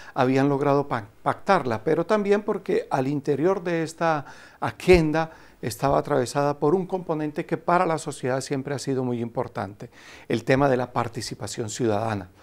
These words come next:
participación para la construcción de la paz. Eh, con las dificultades, por supuesto, de no haber pactado un cese al fuego bilateral, eh, definitivo en el tiempo que excluyera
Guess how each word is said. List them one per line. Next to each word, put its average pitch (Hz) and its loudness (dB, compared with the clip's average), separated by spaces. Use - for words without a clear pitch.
participación 123 -4
para 156 -4
la 117 -8
construcción 107 -12
de 113 -8
la 107 -8
paz. 120 -8
Eh, 117 0
con 156 8
las 147 8
dificultades, 151 2
por 180 -6
supuesto, 151 -4
de 135 0
no 139 0
haber 151 -2
pactado 156 -2
un 156 -4
cese 147 -2
al 143 -2
fuego 151 -2
bilateral, 135 0
eh, 135 0
definitivo 135 2
en 151 0
el 123 0
tiempo 147 -2
que 143 -4
excluyera 127 0